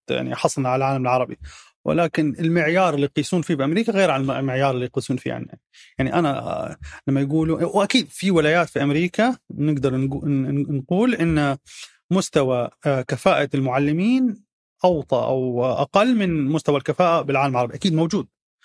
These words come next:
ولكن هذا لا يعني أن مستوى، آه،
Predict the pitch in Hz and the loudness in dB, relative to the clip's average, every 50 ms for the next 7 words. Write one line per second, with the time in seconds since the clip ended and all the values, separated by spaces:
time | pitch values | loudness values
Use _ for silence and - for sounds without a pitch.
0 | - - - - - - - - 151 151 - 147 127 156 196 185 165 151 156 175 | -20 -20 -20 -20 -20 -10 -2 0 0 0 0 0 0 2 2 2 2 0 2 2
1 | 190 180 180 190 165 147 143 151 175 220 247 233 196 _ - 160 147 139 139 139 | 2 2 2 0 0 0 0 0 2 2 0 0 -2 _ 0 0 2 2 2 0
2 | 160 165 - - - 135 123 127 120 120 123 - - 151 135 131 131 127 127 127 | 0 -2 -2 0 0 0 2 0 -2 -2 -4 -4 -2 -2 0 0 0 0 -2 0
3 | 127 127 123 | -2 -2 -4